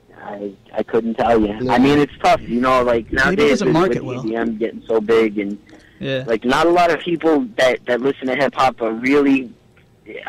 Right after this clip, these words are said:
Speaker 1: honestly, I wish people were more supportive of it as, as they are with different genres of music and, like,
Speaker 3: They should start
Speaker 1: you
Speaker 3: with
Speaker 1: know,
Speaker 3: this
Speaker 1: other
Speaker 3: show.
Speaker 1: things in general. Like, when, when something's trendy, like, fashion-wise, people pick it up right away, and they're so willing to throw money at it.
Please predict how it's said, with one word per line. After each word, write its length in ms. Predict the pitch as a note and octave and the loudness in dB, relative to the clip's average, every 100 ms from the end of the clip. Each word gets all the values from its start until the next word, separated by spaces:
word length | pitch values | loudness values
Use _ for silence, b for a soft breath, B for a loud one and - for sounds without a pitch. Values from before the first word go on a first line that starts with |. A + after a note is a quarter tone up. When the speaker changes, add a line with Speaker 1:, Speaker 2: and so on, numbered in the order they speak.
| - | 0
Speaker 1:
honestly, 380 | D3 D#3+ E3+ | 0 0 0
I 100 | D3 | 2
wish 240 | C3 D3+ - | 2 0 -2
people 260 | E3 D#3+ | -6 -2
were 120 | D#3 C#3 | 2 2
more 240 | C3+ C#3 | 2 0
supportive 500 | - - C3 B2+ A2+ | 0 -4 2 2 2
of 180 | G#2+ G2+ | -2 -2
it 180 | G2+ F2+ | -4 -2
as, 220 | G#2 G#2 G2 - | 0 0 -2 -6
as 180 | - G#2 | -2 0
they 140 | A2 | 2
are 140 | A2+ A2 | 4 4
with 140 | G#2+ | 2
different 320 | - A2 G#2+ A2 | 0 -2 -2 -2
genres 360 | A2 G#2+ G#2+ | 0 0 -4
of 80 | G#2 | -4
music 440 | G#2+ A2 G#2+ G#2+ | -2 0 0 -2
and, 100 | G2+ | -2
like, 240 | G2+ G2 G2+ _ | -2 -2 -4 _
Speaker 3:
They 100 | - | -8
should 140 | D3 D3+ | -6 -4
start 200 | - C#3+ | -2 0
Speaker 1:
you 40 | |
Speaker 3:
with 80 | A#2 | 2
Speaker 1:
know, 80 | A2 | 4
Speaker 3:
this 80 | C#3 | 4
Speaker 1:
other 60 | B2+ | 2
Speaker 3:
show. 40 | |
Speaker 1:
things 180 | C3 C3 | 0 0
in 140 | B2 | -2
general. 540 | A#2+ B2+ C#3 A2+ G2 - - | -2 0 0 0 -2 -12 -6
Like, 220 | G2 G#2 | -4 -4
when, 280 | B2 C3 C3+ | 0 0 0
when 200 | C3+ C#3+ - | 0 -2 0
something's 320 | E3+ E3 D#3+ | -2 0 -2
trendy, 400 | - E3+ E3 D#3 | 0 -2 0 2
like, 160 | C#3+ B2 | 2 2
fashion-wise, 760 | D3 D3 C#3+ D3+ D3+ D#3 D3 C3+ _ | 2 2 0 -2 2 4 2 -2 _
people 260 | - C#3+ D3+ | -6 -4 -2
pick 220 | D#3+ C#3+ | -2 0
it 60 | D3 | 0
up 120 | C#3 | 2
right 200 | C#3 C#3 | 0 2
away, 400 | C3+ D3+ D3+ C3 | 2 4 4 2
and 120 | B2+ | 0
they're 180 | B2 A#2+ - | 0 -2 -2
so 140 | - C3+ | 2 4
willing 300 | C#3 C3+ C3 | 4 4 2
to 80 | |
throw 240 | B2 B2 A#2+ | 2 0 2
money 340 | A#2+ A#2+ A2+ | 2 0 -2
at 180 | A2 G#2+ | 0 0
it. 140 | G#2+ | 0